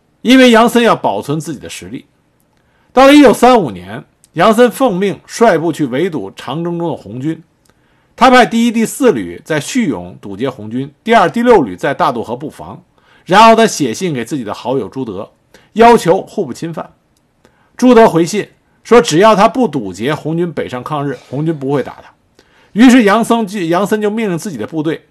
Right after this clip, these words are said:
假装打仗，实际上保存实力。就这样，杨森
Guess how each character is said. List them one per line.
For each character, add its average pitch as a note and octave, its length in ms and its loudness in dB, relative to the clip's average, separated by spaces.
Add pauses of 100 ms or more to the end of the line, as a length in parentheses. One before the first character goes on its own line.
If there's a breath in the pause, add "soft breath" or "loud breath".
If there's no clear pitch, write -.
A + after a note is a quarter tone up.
假 G2 320 -4
装 G3 240 -2
打 - 240 -8
仗， B2 300 -10
实 - 260 -8
际 D#3 160 -6
上 A2 220 -10
保 - 180 -10
存 F#2 160 -18
实 - 160 -18
力。 F#2 140 -20 (1080)
就 C4 160 4
这 C4 160 6
样， G3 220 2 (120)
杨 D#3+ 220 0
森 G#3 300 0